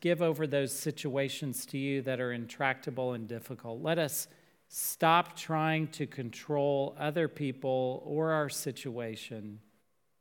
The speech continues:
and instead experience afresh and anew,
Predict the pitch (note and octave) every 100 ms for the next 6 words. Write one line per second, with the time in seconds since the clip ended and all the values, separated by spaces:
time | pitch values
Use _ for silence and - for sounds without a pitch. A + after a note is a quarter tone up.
0 | _ _ _ _ _ - C#3 C3+ B2 -
1 | C#3+ C#3 C#3 C3+ C3+ A#2+ - - - C3+
2 | C3 A#2+ A2 G#2 G#2+ - - - _ _
3 | _ _ _ _ - - D3+ C#3+ - C#3
4 | C3+ B2 B2 G#2+